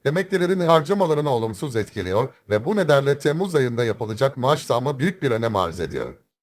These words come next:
Her yıl iki kez memurlar ve emekliler için enflasyon oranlarına bağlı olarak gerçekleştirilen maaş artışları, Türkiye'nin Nisan ayı verilerine göre tüfenin aylık yüzde üç virgül on sekiz ve yıllık yüzde altmış dokuz virgül seksen artış gösterdiği dikkate alınarak gerçekleştiriliyor.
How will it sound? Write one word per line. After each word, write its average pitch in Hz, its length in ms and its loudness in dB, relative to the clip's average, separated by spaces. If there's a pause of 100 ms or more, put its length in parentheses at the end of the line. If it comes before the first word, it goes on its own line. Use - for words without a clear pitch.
(240)
Her 254 240 6
yıl 214 160 -2
iki 151 260 -6
kez 160 220 0
memurlar 120 600 2
ve 143 60 4
emekliler 139 640 2
için 139 320 -6
enflasyon 165 640 0
oranlarına 131 540 2
bağlı 120 240 2
olarak 107 360 0
gerçekleştirilen 107 840 -2
maaş 110 260 -2
artışları, 85 600 -4 (240)
Türkiye'nin 202 540 0
Nisan 196 340 2
ayı 160 220 2
verilerine 131 400 2
göre 123 280 2
tüfenin 143 420 -2
aylık 165 360 4
yüzde 131 260 -4
üç 196 240 -4
virgül 123 380 -2
on 202 160 2
sekiz 170 480 -4
ve 120 80 0
yıllık 123 380 -4
yüzde 131 240 -2
altmış 123 480 -2
dokuz 180 320 -4
virgül 143 300 -4
seksen 147 400 0
artış 131 400 0
gösterdiği 113 560 0
dikkate 127 320 -2
alınarak 101 420 0
gerçekleştiriliyor. 76 880 -4